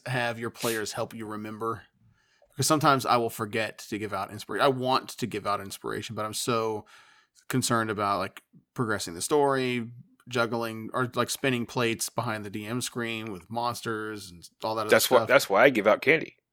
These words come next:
Speaker 2: because I have my, and I, I give out Starbursts. So I have a bag of Starbursts sitting right there. So
Speaker 1: Mm-hmm.
Speaker 2: it's always looking at me, so that when somebody does something cool, oh, pff, inspiration. Now,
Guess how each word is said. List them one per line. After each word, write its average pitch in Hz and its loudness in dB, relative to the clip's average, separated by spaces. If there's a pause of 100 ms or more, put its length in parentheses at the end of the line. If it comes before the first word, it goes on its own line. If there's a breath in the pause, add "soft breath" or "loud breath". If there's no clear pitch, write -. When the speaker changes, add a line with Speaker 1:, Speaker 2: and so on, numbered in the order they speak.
(280)
Speaker 2:
because 110 4
I 110 8
have 110 6
my, 104 6 (160)
and 107 4
I, 107 6
I 110 6
give 110 4
out 113 8
Starbursts. 76 0 (880 soft breath)
So 107 2
I 104 10
have 113 8
a 101 4
bag 104 6
of 113 0
Starbursts 98 6
sitting 92 2
right 98 2
there. 95 2 (440)
So 110 4
Speaker 1:
Mm-hmm. 101 2
Speaker 2:
it's 95 2 (100)
always 101 8
looking 101 0
at - -2
me, 82 -6 (400 soft breath)
so - 2
that 104 6
when 95 0
somebody 107 2
does 98 4
something 92 0
cool, 95 4 (640)
oh, 107 6 (140)
pff, - 0 (400)
inspiration. 98 0 (520 soft breath)
Now, 107 6